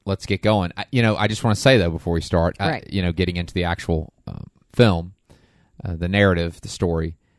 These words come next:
Speaker 1: uh, I did not go see this one in the movies. Um, I saw Toy Story in the movies. And
Speaker 2: As you should.
Speaker 1: Well,
Speaker 2: <laughs>
Speaker 1: I didn't see A Bug's Life probably because I was,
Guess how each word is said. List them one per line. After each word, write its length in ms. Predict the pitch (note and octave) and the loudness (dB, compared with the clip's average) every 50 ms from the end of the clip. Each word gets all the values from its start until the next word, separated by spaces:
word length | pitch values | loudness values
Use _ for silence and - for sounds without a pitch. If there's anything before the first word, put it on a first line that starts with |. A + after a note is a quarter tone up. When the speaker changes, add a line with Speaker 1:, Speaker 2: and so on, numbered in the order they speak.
| _ _ _ - | _ _ _ -6
Speaker 1:
uh, 140 | D#2+ D#2+ D2+ | -6 -6 -2
I 160 | - G2+ A#2+ | 2 2 2
did 140 | B2+ B2 A#2 | 2 2 0
not 280 | A2+ A2+ A2 A2+ A#2+ G#2+ | 0 0 0 0 0 2
go 120 | A2+ A2 | 2 2
see 180 | G#2 - - G#2+ | 2 2 0 0
this 180 | G2 F#2+ - | 0 0 -2
one 100 | - G2+ | -2 -4
in 60 | F#2+ F#2 | -4 -4
the 60 | F2 | -2
movies. 520 | F2+ F#2 F#2 E2+ D2 C#2+ C#2+ - - - - _ _ - _ _ | 0 0 0 0 -2 -6 -10 -14 -20 -20 -20 _ _ -20 _ _
Um, 560 | - - G#1+ G1+ G1+ G1+ - - _ _ G1+ _ _ _ _ _ | -16 -16 -14 -16 -16 -18 -20 -20 _ _ -20 _ _ _ _ _
I 160 | F#2 G2 G#2+ | -2 0 0
saw 180 | - - A#2 G#2 | 2 2 2 2
Toy 240 | - - C3+ D#3 | 4 2 2 2
Story 260 | E3 - - G2+ F#2 E2 | 2 2 0 0 0 0
in 40 | D#2 | -4
the 60 | D2+ | -8
movies. 400 | C2+ B1 - - - - - - _ _ _ _ _ _ _ _ _ _ _ _ _ _ | -10 -10 -14 -16 -20 -20 -20 -20 _ _ _ _ _ _ _ _ _ _ _ _ _ _
And 680 | - F#2+ F#2+ F#2+ F#2+ F#2+ F#2 F#2 F#2 F2+ F2+ F2 - _ _ _ _ _ _ | -4 -2 0 2 2 2 2 0 0 -2 -4 -6 -12 _ _ _ _ _ _
Speaker 2:
As 160 | E3 E3+ C#3+ | -10 -10 -8
you 60 | B2+ | -10
should. 260 | B2+ - - F#3 C#3 _ - | -10 -12 -14 -14 -14 _ 2
Speaker 1:
Well, 280 | A#2+ A#2 A2+ A2+ A2 - | 4 6 6 6 2 -2
Speaker 2:
<laughs> 200 | - - A2+ G#2+ | -6 -10 -6 -2
Speaker 1:
I 80 | A#2 A#2 | 0 0
didn't 140 | D3 E3 D#3 | 0 0 0
see 100 | - E3+ | 0 0
A 60 | D3+ | 2
Bug's 260 | A#2+ A#2+ A#2+ A#2+ G2+ A#2 | 4 2 2 2 2 0
Life 160 | G#2 F#2+ - | 0 0 0
probably 420 | - A2+ G#2+ G2+ G2+ F#2 G2 G2+ | 2 2 2 2 2 0 -2 -2
because 440 | F2 F2+ - - G2 F#2 F#2 F2+ - | -4 -4 -4 -2 0 0 -2 -2 -4
I 180 | D#2+ E2 F2 F2 | -6 -4 -2 -2
was, 300 | D#2+ E2 E2 E2 - | -2 -2 -4 -4 -8